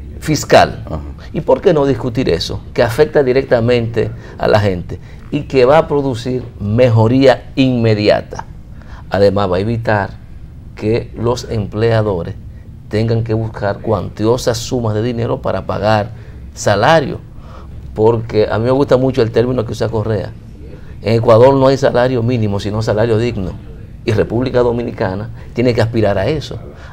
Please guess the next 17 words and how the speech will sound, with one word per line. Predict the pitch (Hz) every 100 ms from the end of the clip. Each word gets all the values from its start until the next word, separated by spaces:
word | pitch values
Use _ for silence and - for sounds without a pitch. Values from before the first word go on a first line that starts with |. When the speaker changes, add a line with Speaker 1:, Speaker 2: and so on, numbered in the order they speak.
| -
Speaker 1:
a | 101
tener | 95 104 120
salario | 113 110 117 110
digno, | 131 120 95
que | - 92
lo | 92
que, | - 104 107 - -
con | 117
lo | 123
que | 113 120
usted | - 165 127
gane, | - - - - - - - -
pueda | 123 143
satisfacer | 151 - 143 143 135 127 - - -
mínimamente | 90 101 123 131 127 123 120 120
sus | 113 131
necesidades. | 131 117 123 - 117 107 131 143 - -